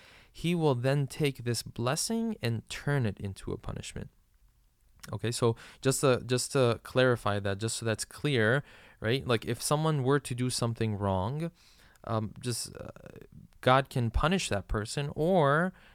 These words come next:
God can take one of his blessings that he's already given to him and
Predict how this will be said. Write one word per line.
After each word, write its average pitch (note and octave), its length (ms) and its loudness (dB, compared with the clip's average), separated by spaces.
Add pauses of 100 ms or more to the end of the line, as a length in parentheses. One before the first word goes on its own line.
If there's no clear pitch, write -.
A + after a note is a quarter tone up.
God D3 240 0
can D3 160 0
take C#3 240 -4
one C3 160 0
of C3 80 -2
his A#2+ 120 2
blessings A2 460 -2
that A#2+ 140 -4
he's A#2+ 160 -4
already A#2 320 0
given A2 320 -2
to - 140 -6
him F#3 300 -2 (580)
and C#3+ 280 4